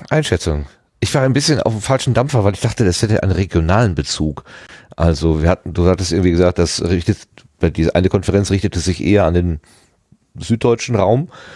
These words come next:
und seitdem du beim N D R bist, interessiert dich das nicht mehr. Da hat sich in meinem Kopf irgendwas so, aha, äh, zwischen Süddeutsch und Norddeutsch ist irgendein Unterschied oder so.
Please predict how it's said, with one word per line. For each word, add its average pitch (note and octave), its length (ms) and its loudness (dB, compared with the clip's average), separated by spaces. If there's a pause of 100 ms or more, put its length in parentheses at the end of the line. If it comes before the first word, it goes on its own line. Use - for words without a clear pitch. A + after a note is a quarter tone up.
(200)
und - 80 0
seitdem G2 340 2
du G2 80 4
beim F2 160 2
N G2+ 160 2
D F2 160 2
R G2 200 2
bist, G2+ 260 0
interessiert - 380 -2
dich F2+ 80 -8
das E2+ 160 0
nicht D#2 140 -4
mehr. E2+ 120 2
Da D#2+ 120 4
hat F2+ 100 0
sich E2+ 160 -4
in E2+ 60 -6
meinem E2+ 200 2
Kopf - 240 -6
irgendwas F#2 360 0
so, F2+ 280 2 (420)
aha, F2+ 380 0 (360)
äh, D#2 220 2
zwischen G2 300 -2
Süddeutsch G2 460 2
und F#2 100 -2
Norddeutsch F#2 440 2
ist - 200 -2
irgendein F2+ 420 -2
Unterschied F2+ 560 0
oder E2+ 180 0
so. D#2+ 240 -2